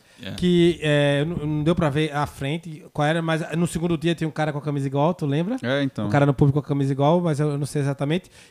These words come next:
Speaker 2: E ele tava com a camisa verde por, por trás, por, por baixo, que eu comentei isso com, com o Rodrigo, não sei se ele lembra.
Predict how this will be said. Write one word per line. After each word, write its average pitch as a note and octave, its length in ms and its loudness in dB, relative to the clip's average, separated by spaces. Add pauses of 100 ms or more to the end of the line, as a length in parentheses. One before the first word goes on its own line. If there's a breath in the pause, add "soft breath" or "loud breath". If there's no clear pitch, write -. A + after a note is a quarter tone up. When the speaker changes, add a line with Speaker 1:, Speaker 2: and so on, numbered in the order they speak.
Speaker 2:
E D#3+ 40 2
ele F3+ 120 4
tava G3+ 200 2
com G#3 40 -2
a G3 40 -16
camisa G#3 340 0
verde D3+ 520 -2
por, B2 360 -8
por B2+ 200 -6
trás, C3 600 -6 (100)
por, C3 160 -6
por B2+ 160 -6
baixo, C#3 300 -2
que - 60 -10
eu D#3+ 40 -2
comentei F3+ 440 -2
isso D#3 220 -4
com, C#3 240 -6
com C#3 140 -12
o C3 40 -6
Rodrigo, B2+ 280 -4
não D#3+ 40 -6
sei D#3 120 -12
se - 120 -14
ele B2 100 -8
lembra. E3 380 -6